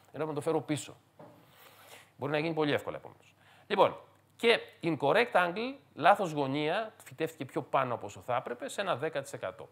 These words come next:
Ενδιαφέρον, το μήκος του στενώματος ήταν περίπου ένα εκατοστό.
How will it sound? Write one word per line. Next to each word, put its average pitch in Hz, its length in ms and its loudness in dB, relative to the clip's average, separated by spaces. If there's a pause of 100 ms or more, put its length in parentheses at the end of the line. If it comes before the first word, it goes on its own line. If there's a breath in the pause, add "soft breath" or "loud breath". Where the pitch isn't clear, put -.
(300 loud breath)
Ενδιαφέρον, 131 640 2 (360 soft breath)
το 113 120 -4
μήκος 226 340 -4
του - 80 -12
στενώματος 120 640 -4
ήταν 202 160 -4
περίπου 160 280 -6
ένα 185 100 -4
εκατοστό. 151 540 -6